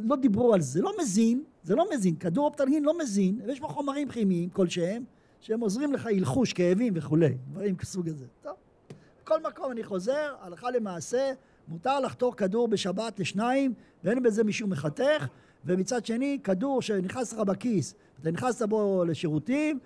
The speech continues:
מותר להשתמש בו, ואין בו חשש שקיבל רוח רעה, ולכן משחת שיניים, אין מה לחשוש, כי משחת שיניים זה חומר גלם, מה? זה, זה, זה פלסטיק, זה, מה יש פה? כן, מה אתה שואל? מה?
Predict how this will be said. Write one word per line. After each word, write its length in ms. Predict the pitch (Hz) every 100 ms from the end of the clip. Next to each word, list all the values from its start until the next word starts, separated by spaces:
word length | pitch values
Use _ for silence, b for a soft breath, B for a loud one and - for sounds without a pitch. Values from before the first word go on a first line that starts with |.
| b b
מותר 280 | 151 - 277
להשתמש 540 | 254 214 202 220 285 233
בו, 300 | 269 269 247
ואין 220 | 214 254
בו 120 | 226
חשש 260 | 196 190 240 226
שקיבל 440 | - 175 180 226
רוח 340 | 202 202 190 160
רעה, 380 | 160 226 285 285 b b b 143
ולכן 320 | 185 277 254
משחת 320 | 185 262 254
שיניים, 380 | 262 302 277 226
אין 100 | 254
מה 100 | 262
לחשוש, 400 | 262 - 311 202
כי 60 |
משחת 300 | 185 - 220
שיניים 260 | 247 254 254
זה 100 | 175
חומר 260 | 208 214 196
גלם, 420 | 254 320 269 185
מה? 200 | 208 170 - b b -
זה, 100 | 139
זה, 120 | 156
זה 220 | 147 165
פלסטיק, 580 | 160 240 - - 247 165
זה, 180 | 139 165 165 160 156 143 139 110 _ _ -
מה 160 | 185 220
יש 140 | 202
פה? 140 | - 120
כן, 160 | - 220 117 139
מה 120 | 180
אתה 140 | 175
שואל? 240 | 139 151 123 - - - - - _ _ _ -
מה? 240 | 170 247